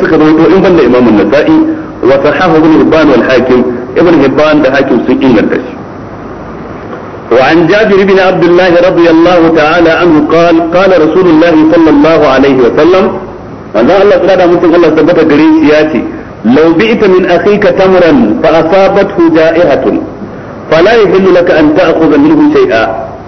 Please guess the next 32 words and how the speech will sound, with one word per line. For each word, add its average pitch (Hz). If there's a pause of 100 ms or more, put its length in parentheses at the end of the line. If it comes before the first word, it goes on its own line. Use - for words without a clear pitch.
(140)
بم 233 (100)
تأخذ 208 (120)
مال 185
أخيك 156
بغير 139
حق؟" 110 (720)
لو 220
بعت 233
من 202
أخيك 180
تمرا، 156
kai 208
da 240
ka 202
zo 196
ka 196
sayarwa 202
da 170
ɗan 170
uwanka 175
dabino, 139 (1000)
yana 156 (120)
sama 170
bai 131
riga 127
ya 143
nuna 117
ba, - (1120)
فأصابته 147
جائحة، 139 (640)
sai 156
ja'iha, 165